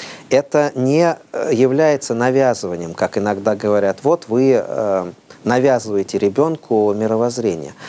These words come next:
А разве родители не навязывают ему очень много чего? Ну, например,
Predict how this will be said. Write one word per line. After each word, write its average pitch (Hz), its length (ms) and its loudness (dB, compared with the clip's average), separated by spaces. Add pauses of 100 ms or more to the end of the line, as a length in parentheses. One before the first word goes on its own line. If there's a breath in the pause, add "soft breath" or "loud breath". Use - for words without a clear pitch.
(180 loud breath)
А 113 160 2
разве 127 400 0
родители 117 800 0
не 110 600 0
навязывают 117 720 0
ему 101 160 -2
очень 107 240 -4
много 151 360 -2
чего? 78 380 -10 (260 loud breath)
Ну, - 120 0
например, 147 580 0